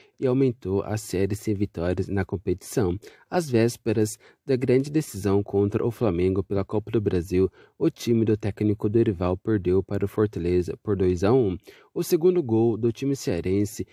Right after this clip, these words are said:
surgiu após um pênalti cometido por Michel Araújo. Nesse quesito, aliás, o uruguaio conseguiu alcançar um recorde negativo histórico com a camisa de São Paulo. Ele chegou ao terceiro pênalti cometido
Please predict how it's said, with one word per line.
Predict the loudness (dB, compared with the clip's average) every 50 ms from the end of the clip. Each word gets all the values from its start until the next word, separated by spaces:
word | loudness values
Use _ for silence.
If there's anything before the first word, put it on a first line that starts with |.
| -18 _ _
surgiu | -10 -2 2 2 2 2 2 2 2 2
após | 2 0 -2 -2 -2 -2 2 2
um | 0
pênalti | 0 0 0 2 2 2 0 -2
cometido | -8 -6 -2 -2 -2 -2 -2 -4 -6 -2 -2 -2
por | -2 _ 0 0 2
Michel | 2 0 -2 -2 -2 -2
Araújo. | -2 0 0 2 2 2 2 2 2 0 -2 -4 -8 -10 -16 -20 _ -2
Nesse | 2 2 2 2 0 -6
quesito, | -2 -2 -2 0 2 2 0 0 0 -2
aliás, | -2 0 0 -2 0 0 0 0 -2 -2
o | -4 -2
uruguaio | 0 0 0 0 -2 -2 -2 0 0 0 -2 -2 -6 -14 -20 -20 _ _
conseguiu | 0 0 0 0 -2 -4 -2 0 2 2
alcançar | 2 2 0 0 -2 -2 -2 -4 -4 -4 -2 0
um | 0 0
recorde | 0 0 -2 -2 -2 0 0 0 2 2
negativo | 0 2 2 0 -2 -2 -4 -4 -4 -4 -2 -4
histórico | -6 -6 -8 _ -6 -4 -2 -2 -2 -2 -4 -6 -14 _ -16 _ _
com | -8 -6
a | -4
camisa | 0 0 2 2 2 2 2 2
de | 2 0
São | -2 -2 -2 -2
Paulo. | 0 -2 0 0 0 0 0 -2 -4 _ _ -20 -20 _ -6
Ele | -4 0 0 0
chegou | 0 0 -2 0 0 0 0
ao | 0 0 -2 -4
terceiro | -4 -6 -4 -2 -2 -2
pênalti | -2 _ -2 0 0 0 0 -2 -4 -8
cometido | -4 -2 0 0 0 -2 -2 -4 -2 -2 0 0 0